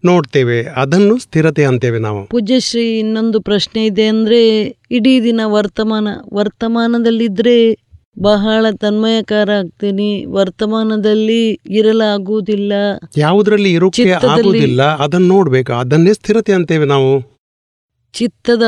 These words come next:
Speaker 2: ಅಸ್ಥಿರತೆ ಅಂದ್ರೆ ಬಹಳಷ್ಟು.
Speaker 1: ಯಾವುದು ಅಸ್ಥಿರತೆ ಇದೆ ಅದನ್ನು ತಿಳ್ಕೋಬೇಕು,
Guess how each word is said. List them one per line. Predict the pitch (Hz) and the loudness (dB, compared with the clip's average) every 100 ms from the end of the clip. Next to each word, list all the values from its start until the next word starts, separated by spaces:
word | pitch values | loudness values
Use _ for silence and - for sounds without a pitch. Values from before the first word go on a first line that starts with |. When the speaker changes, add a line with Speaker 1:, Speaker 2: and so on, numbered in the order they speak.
| 214 | 0
Speaker 2:
ಅಸ್ಥಿರತೆ | - - 240 226 196 220 220 214 | -2 0 2 2 2 2 2 2
ಅಂದ್ರೆ | 208 208 208 208 | -2 0 2 2
ಬಹಳಷ್ಟು. | 180 185 208 214 170 151 | 2 0 0 0 0 0
Speaker 1:
ಯಾವುದು | 143 160 180 180 | 2 2 2 2
ಅಸ್ಥಿರತೆ | 160 131 - 175 180 180 | 0 -2 -4 -2 0 0
ಇದೆ | 170 180 180 | 2 2 2
ಅದನ್ನು | 151 113 143 156 | 0 0 2 2
ತಿಳ್ಕೋಬೇಕು, | 160 165 180 170 180 175 196 233 | 2 0 0 2 0 2 2 2